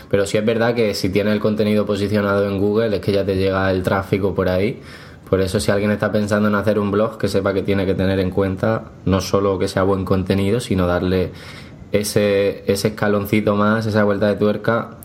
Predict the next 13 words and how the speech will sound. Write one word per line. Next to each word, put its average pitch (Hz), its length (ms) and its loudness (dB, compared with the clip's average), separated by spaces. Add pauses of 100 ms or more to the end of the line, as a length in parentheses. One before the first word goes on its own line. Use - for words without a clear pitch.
y 101 100 2
posicionar 95 480 0
ciertas 104 260 0
palabras 104 460 2
clave 110 320 0
que 113 100 0
tú 98 160 -4
quieras 95 340 0
para 90 180 2
ese 90 180 0
artículo, 87 580 -2 (100)
entiendo, 90 440 0
¿no? - 100 -4